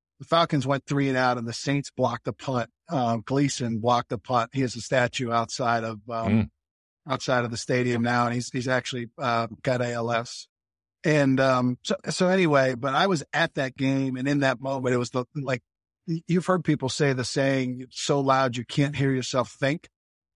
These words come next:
Speaker 2: Mm.
Speaker 1: And until you're in that dome, in that moment, you don't understand what that saying means.
Speaker 2: Mm.
Speaker 1: And, like, in that moment, it was so loud,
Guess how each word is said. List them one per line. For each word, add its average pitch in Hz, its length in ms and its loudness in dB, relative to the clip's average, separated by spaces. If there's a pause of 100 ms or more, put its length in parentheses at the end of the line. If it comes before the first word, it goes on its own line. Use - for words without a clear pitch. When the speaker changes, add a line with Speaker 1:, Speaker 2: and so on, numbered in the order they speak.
Speaker 2:
Mm. 80 180 -10
Speaker 1:
And 143 140 0
until 190 360 -2
you're 170 300 0
in 160 220 2
that 156 280 0
dome, 139 400 2
in 123 220 -4
that 131 240 2
moment, 147 420 2
you 135 140 2
don't 139 180 0
understand 127 600 -2
what 117 120 -8
that 123 200 -4
saying 123 420 0 (480)
means. 117 720 0
Speaker 2:
Mm. 135 140 -6
Speaker 1:
And, 127 100 -4
like, 123 240 -2
in 202 220 2
that 165 200 2
moment, 147 460 2
it 139 60 2
was 127 160 -2
so 160 300 2
loud, 120 640 -2